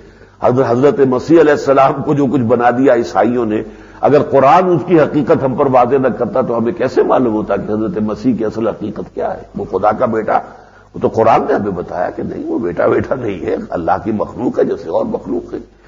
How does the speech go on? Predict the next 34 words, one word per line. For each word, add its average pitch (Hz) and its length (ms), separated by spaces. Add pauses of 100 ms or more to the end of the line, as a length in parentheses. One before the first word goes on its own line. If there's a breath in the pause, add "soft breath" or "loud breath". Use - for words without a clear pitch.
(280 soft breath)
बिन 127 240
बाप 104 260
के 170 80
पैदा 98 280
हो 85 140
गया, 82 200
तो - 120
अल्लाह 82 200
ताला 90 280
की 117 120
कुदरत 110 360
का 131 120
ज़हूर 107 360
है, - 80
अल्लाह, 82 240
अल्लाह, - 160
खैर - 200
सल्ला। - 280 (960 loud breath)
उसको 123 220
मौजज़े 120 420
अल्लाह 92 280
ने 110 100
अता 90 240
फरमाए 107 420
और - 180
भी 117 140
नबियों 113 320
को - 120
दिए, 123 220
उनको 98 280
खास - 320
तौर - 120
पर - 140
दिए। 277 240